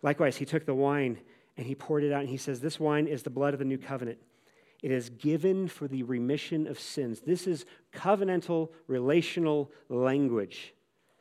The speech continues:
He is saying that in my shedding of this blood, you now belong to me,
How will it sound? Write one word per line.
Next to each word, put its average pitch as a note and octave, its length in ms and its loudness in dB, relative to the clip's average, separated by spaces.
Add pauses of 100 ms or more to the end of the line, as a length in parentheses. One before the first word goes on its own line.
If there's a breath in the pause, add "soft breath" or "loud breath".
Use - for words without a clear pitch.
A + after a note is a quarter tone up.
(180)
He D#3 140 2
is C3+ 100 0
saying B2+ 840 0 (200 soft breath)
that C#3+ 120 -2
in C3 120 0
my D#3+ 220 4
shedding G3+ 480 4
of E3+ 120 0
this E3+ 180 -2
blood, C#3 580 0 (1160)
you D3 160 -2
now F3 120 -2
belong C#3 520 -4
to - 160 -16
me, G2 260 -20